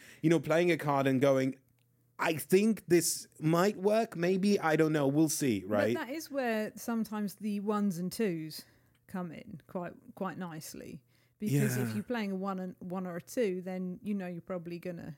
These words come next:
Speaker 2: lose that trick.
Speaker 1: Well, yeah, but again, uh, you wanna get rid of them. And on the other hand, uh, you know, they don't move your boat. And then on the third hand,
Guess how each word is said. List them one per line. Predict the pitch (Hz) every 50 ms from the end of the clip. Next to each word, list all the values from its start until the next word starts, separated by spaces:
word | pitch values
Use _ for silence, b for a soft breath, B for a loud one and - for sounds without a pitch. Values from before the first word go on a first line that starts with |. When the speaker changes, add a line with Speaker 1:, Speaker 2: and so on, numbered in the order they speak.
| _ 196
Speaker 2:
lose | 202 196 190 175 160 -
that | 175 175 - -
trick. | - - - - - - - - b b b b b b b
Speaker 1:
Well, | 277 285 277 254
yeah, | 190 180 175 233 240 247 220
but | 170 139 170 175 170 - _ _
again, | 180 175 165 190 208 208 190 156 143 - - _
uh, | 151 165 160 147 123
you | 139 120 143 165
wanna | 156 180 185 196 196
get | 170 180 170 147
rid | 147 160 170
of | 175 151 127
them. | 127 131 139 147 - -
And | 175 202 196 190 190 - - -
on | - 190 208 202
the | 196 214 226
other | 247 277 240
hand, | - - 170 160 165 165 160 - - _ _ -
uh, | - - - - - - -
you | - 165 160 147 180
know, | 180 185 175
they | 151 180 165
don't | 196 220 220
move | 202 190 185 151
your | 143 135
boat. | 120 143 139 117 120 - b b b b b b b b -
And | 180 190 190 185 170 160
then | 160 202 214 214
on | 214 214 202
the | 208
third | - - 254 302 285 202 156
hand, | - 139 135 135 143 160 147